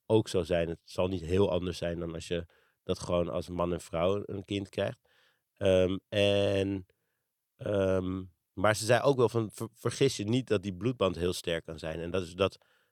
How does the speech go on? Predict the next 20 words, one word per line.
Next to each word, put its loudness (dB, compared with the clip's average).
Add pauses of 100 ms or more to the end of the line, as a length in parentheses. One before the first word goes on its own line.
(140)
eh, -2
of -2
de, 4 (500)
eh, -2 (540)
ja, -4
of, -10
of -12
je -10
je -2
vader 2
voelt -8
of -14
oom 4
voelt, -8
dat -8
is -8
niet -4
iets -12
wat -4
je -2